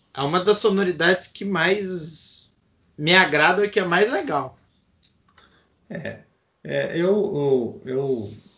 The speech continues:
Speaker 1: Mas você tá no direito de não gostar, eu acho
Speaker 2: É
Speaker 1: isso
Speaker 2: claro, claro que tô. Mas assim, mas eu sei reconhecer que,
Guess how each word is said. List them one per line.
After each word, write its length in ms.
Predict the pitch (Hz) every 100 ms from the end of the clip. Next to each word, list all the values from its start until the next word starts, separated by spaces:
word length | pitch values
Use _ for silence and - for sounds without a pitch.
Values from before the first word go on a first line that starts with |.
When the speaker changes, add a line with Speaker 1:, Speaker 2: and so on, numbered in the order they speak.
| -
Speaker 1:
Mas 180 | 185 202
você 100 | -
tá 180 | 262
no 120 | 277 254
direito 400 | 302 285 359 330
de 100 | 339
não 180 | 294 294
gostar, 600 | 392 - - 180 190 135
eu 120 | 139
acho 220 | 170 156
Speaker 2:
É 40 | 151
Speaker 1:
isso 80 |
Speaker 2:
claro, 520 | - 104 127 269 262 -
claro 280 | 139 240
que 80 | 202
tô. 500 | - 147 165 110 107
Mas 160 | 147 170
assim, 200 | 180 139
mas 160 | 123 160
eu 100 | 170
sei 220 | - 185
reconhecer 840 | 226 226 220 175 - - 131 175 -
que, 420 | 156 165 196